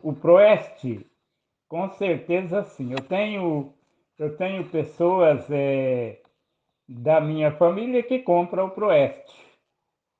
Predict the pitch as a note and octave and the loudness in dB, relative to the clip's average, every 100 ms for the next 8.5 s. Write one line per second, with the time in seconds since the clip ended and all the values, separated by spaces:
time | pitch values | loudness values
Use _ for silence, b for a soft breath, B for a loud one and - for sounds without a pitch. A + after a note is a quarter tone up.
0 | _ - D#3+ D3+ D3+ G3 G#3 G#3 F#3 E3+ | _ -8 -6 -4 -4 -2 2 4 4 4
1 | F3+ F3 G3+ F#3+ C3+ A3+ B3 B3 B3+ A3+ | 4 4 2 2 0 2 2 2 0 0
2 | A3 B3 A#3 - G3+ F#3 B2+ G2+ - _ | 2 0 -2 -2 0 0 -4 -8 -16 _
3 | _ _ _ _ _ _ _ _ _ _ | _ _ _ _ _ _ _ _ _ _
4 | _ _ _ _ _ _ D#3 F#3 G#3+ A#3+ | _ _ _ _ _ _ -8 -6 -4 -2
5 | B3+ A3+ A3 C#4 C4 B3 B3+ B3+ C4 G#3+ | -2 4 4 4 2 2 2 2 2 2
6 | B3+ B3+ - A3 E3+ G3 B3 A3+ F#3+ G#3+ | 2 2 4 2 2 -2 -4 -2 -2 -2
7 | - - B2 - _ _ _ F3 E3 F3 | -4 -8 -12 -12 _ _ _ -8 -4 -4
8 | E3 F3+ A3+ A#3 - | -2 0 0 0 -4